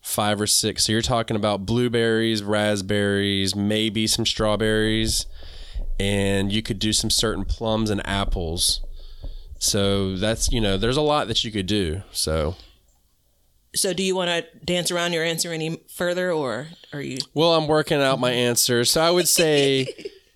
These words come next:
Speaker 2: <laughs>
Speaker 1: I would say fifty percent, um, fruits and vegetables. And then if you wanted to do, like, a specific vegetable pl-, or fruit plot, I would do another quarter of that. And then half of that would be,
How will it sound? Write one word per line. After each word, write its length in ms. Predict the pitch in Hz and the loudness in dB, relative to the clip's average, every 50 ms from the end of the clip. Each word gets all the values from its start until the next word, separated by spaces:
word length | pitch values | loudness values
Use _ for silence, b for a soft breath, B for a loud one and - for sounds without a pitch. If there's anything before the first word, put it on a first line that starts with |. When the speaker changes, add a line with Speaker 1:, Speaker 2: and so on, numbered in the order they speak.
| _ _ _ | _ _ _
Speaker 2:
<laughs> 500 | - - - - - - - - - - | -20 -20 -20 -20 -20 -20 -20 -16 -6 -2
Speaker 1:
I 80 | 120 127 | 0 2
would 180 | 143 156 151 | 2 2 2
say 240 | - - 165 147 147 | 2 2 4 2 2
fifty 400 | 135 - - 151 147 - - 143 | 0 0 0 0 0 0 -2 -4
percent, 680 | 127 - 131 - - - 135 127 127 123 120 - - _ _ _ - | -2 -2 0 2 2 2 4 4 2 2 0 -2 -6 _ _ _ -2
um, 680 | 110 113 107 104 104 101 98 98 101 98 87 - - - _ _ | 0 0 2 2 2 2 2 0 -2 -2 -4 -8 -14 -20 _ _
fruits 480 | - - - - 135 123 123 117 - - | -4 -2 0 0 2 2 0 0 0 0
and 160 | 120 113 104 | 0 0 2
vegetables. 960 | 110 110 113 - - 110 107 113 110 110 107 110 110 107 107 - - - - _ _ - | 0 0 0 -2 -2 -2 -2 0 0 2 2 2 2 0 0 0 -2 -2 -6 _ _ -2
And 120 | 104 104 | 0 0
then 460 | 107 110 107 107 107 104 104 104 104 - | 2 2 2 2 2 2 2 0 0 -2
if 160 | - 110 - | -4 -2 0
you 60 | 127 | 0
wanted 200 | 113 120 123 120 | 2 2 2 0
to 100 | 117 113 | 0 -2
do, 180 | 104 113 120 117 | -2 0 0 2
like, 200 | 113 110 107 - | 2 2 2 2
a 40 | 110 | 0
specific 840 | - - - 117 - - - 131 120 - - 113 107 95 - - _ _ - | -2 -2 -2 -2 -2 0 0 -2 -2 -2 -2 -2 -4 -4 -8 -18 _ _ -20
vegetable 600 | 98 92 92 117 113 - - 110 101 107 107 107 | -14 -6 -4 -2 0 0 -2 -2 -2 -2 -2 -2
pl-, 220 | - - - 117 - - | -2 -4 -6 -6 -4 0
or 160 | 113 101 101 | 0 0 0
fruit 400 | - - - 127 117 110 - - | 0 -2 -2 0 -2 -2 -4 -6
plot, 380 | - - 120 113 113 113 - | -8 -2 0 0 0 0 0
I 80 | - 110 | 0 0
would 160 | 104 107 101 | 0 0 0
do 180 | 98 110 104 104 | 0 0 0 0
another 640 | 104 101 104 104 104 98 101 101 101 101 101 - - b b b b b b b b b b b b - | 0 0 0 0 0 0 0 0 0 0 -2 -4 -10 b b b b b b b b b b b b -10
quarter 380 | - - 117 117 110 113 110 | -4 -2 0 2 2 2 2
of 80 | 107 104 | 2 2
that. 320 | 110 110 113 113 113 - | 2 2 2 2 0 0
And 160 | 76 101 101 101 | -2 -2 -2 0
then 220 | 101 101 98 101 | 0 0 0 -2
half 380 | 98 - 120 113 113 113 - 113 | -2 -2 -2 -2 -2 -2 -4 -6
of 100 | 101 95 | -4 -2
that 320 | 113 117 113 117 113 - | 0 0 0 -2 -2 -6
would 160 | 107 101 95 | -8 -8 -4
be, 400 | 98 107 101 101 98 98 98 98 | -2 0 0 0 0 -2 -4 -6